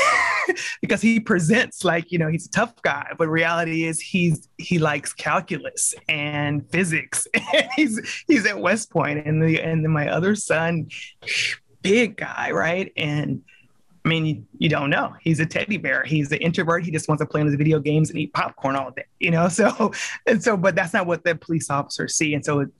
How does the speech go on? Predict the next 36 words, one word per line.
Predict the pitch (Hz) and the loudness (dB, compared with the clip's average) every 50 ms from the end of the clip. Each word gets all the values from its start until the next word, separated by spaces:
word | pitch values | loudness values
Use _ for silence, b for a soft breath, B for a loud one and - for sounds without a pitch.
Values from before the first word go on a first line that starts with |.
| _ - | _ -4
I | 151 156 | -2 0
live | 151 151 160 170 156 | 2 2 2 2 4
in | 165 156 | 2 2
that | 135 131 135 - | 2 0 -4 -6
fear, | - - 202 240 247 185 147 131 | -6 -2 0 2 2 2 2 0
right? | 139 139 135 147 160 - - _ _ _ _ _ _ _ _ _ _ - - - - - | 0 0 0 -2 -4 -6 -8 _ _ _ _ _ _ _ _ _ _ -16 -16 -14 -8 -4
So | - 185 | 0 0
I | 170 160 160 | 0 0 -2
say | - - 190 180 | -4 -2 0 0
all | 196 190 | 2 2
that | 180 165 - | 2 0 -2
to | - - | -4 -8
say | - - 165 151 156 147 - | -4 -2 0 0 0 -2 -4
is | - - - - - - - | -8 -12 -12 -12 -8 -4 -2
that | 170 147 | -2 0
when | 143 143 | 0 -2
George | 139 151 160 156 151 | 0 2 2 0 0
Floyd | - - 160 156 151 | -2 -2 0 0 0
happened, | 139 156 151 147 151 - | 0 -2 -2 -2 -4 -2
I | - 151 160 | 0 0 0
was, | 160 165 165 156 - - - _ _ _ _ _ _ - - - - - _ _ - | 0 0 -2 -4 -6 -10 -20 _ _ _ _ _ _ -20 -20 -20 -20 -20 _ _ -6
I | 139 | -4
think | - - 196 185 165 | -2 -2 -2 -2 0
the | - 165 | -2 -4
whole | 165 - - 170 170 | -2 0 0 2 4
nation | 165 160 170 185 - - 196 190 | 4 2 2 0 -2 -2 -2 -2
grieved, | 165 180 196 208 214 214 220 220 214 - B B B B B B B | -2 0 2 2 2 2 2 0 -2 -6 B B B B B B B
but | - - 151 - | -2 -2 -2 -2
the | 170 156 147 151 | -2 -2 -2 -2
Black | 143 131 - 160 160 165 170 - | -2 -2 0 2 2 0 0 -2
community, | - 170 160 156 151 151 | -2 0 0 0 0 0
we | 143 156 | 0 0
grieved | 156 139 139 156 156 151 147 131 | 0 0 0 0 2 2 2 0
extremely | 156 - - - - - - - - - 170 165 165 165 160 147 | -2 -4 -4 -4 -4 -4 -4 -6 -2 0 2 4 4 4 2 2
hard | 135 113 117 143 147 143 147 147 139 | 0 -2 -2 -2 0 0 0 -2 -4
because | 135 - - - 156 143 143 143 139 139 127 - - | -8 -8 -4 -2 -2 0 0 0 -2 -4 -4 -8 -12